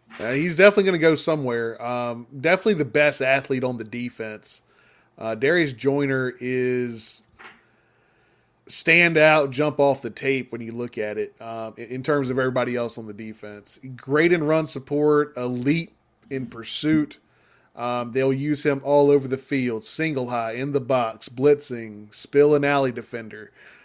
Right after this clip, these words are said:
Um, he's better as a deep or kinda mid-zone defender than he is in man.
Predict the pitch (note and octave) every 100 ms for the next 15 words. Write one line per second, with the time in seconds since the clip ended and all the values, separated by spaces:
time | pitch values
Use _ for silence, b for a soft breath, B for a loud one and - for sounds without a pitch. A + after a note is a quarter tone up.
0 | b b A#2 A#2 A#2 A#2 A#2 _ _ C#3
1 | C3 A#2 D3+ F3 E3+ D#3 C3+ A#2 C#3+ D#3
2 | D3 C3+ D3 C3+ B2 C3 C#3 B2 C#3+ C#3
3 | C3 B2+ C3+ C#3 C3 C3+ B2+ C3 B2 A#2+
4 | B2 C3+ D3+ D3+